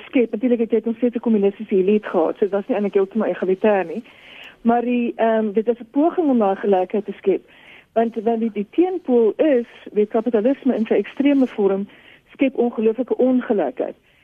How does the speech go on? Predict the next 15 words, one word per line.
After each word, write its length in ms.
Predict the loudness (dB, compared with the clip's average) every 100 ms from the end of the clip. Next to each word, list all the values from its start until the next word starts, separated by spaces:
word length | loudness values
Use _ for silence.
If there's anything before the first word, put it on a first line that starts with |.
| _ _ -2
En, 380 | 2 2 0 0
en 140 | 0
ek 120 | 0
sou 140 | -2 -4
sê 300 | 0 2 2
neoliberalisme 840 | 2 2 2 2 0 0 0 0
is 180 | 0 0
'n 80 | 0 -2
vorm 360 | 2 4 4 0
van 200 | -2 -2
kapitalisme 800 | -2 0 0 2 0 0 -4 -4 -8 _ _ _
in 140 | 0 0
sy 80 | 0
ekstreme 640 | -2 -6 -2 0 0 -4
vorm. 400 | -2 0 0